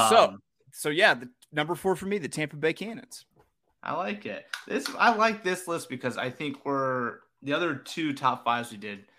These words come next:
Speaker 2: they're pretty similar. But this one, totally different 'cause I bet you don't have this team. Number three, the Montreal Royale.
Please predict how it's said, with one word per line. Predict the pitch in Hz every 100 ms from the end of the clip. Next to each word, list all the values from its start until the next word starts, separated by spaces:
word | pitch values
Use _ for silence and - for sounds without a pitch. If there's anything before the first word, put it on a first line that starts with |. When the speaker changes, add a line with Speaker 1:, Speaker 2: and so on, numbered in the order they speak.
| _ -
Speaker 2:
they're | 147 143
pretty | - 160 139
similar. | - 110 95 92 - _ _ _
But | 131
this | 135 151 151
one, | 147 127 120 - -
totally | 170 170 143
different | 147 139 147 -
'cause | 139
I | 139
bet | 143
you | 139 127
don't | 127
have | 123 120
this | 123 120
team. | - 127 123 120 - - - _
Number | 147 160 165
three, | - 143 139 123
the | 120
Montreal | 120 127 127 135 127 123 113
Royale. | 110 104 98 92 87 -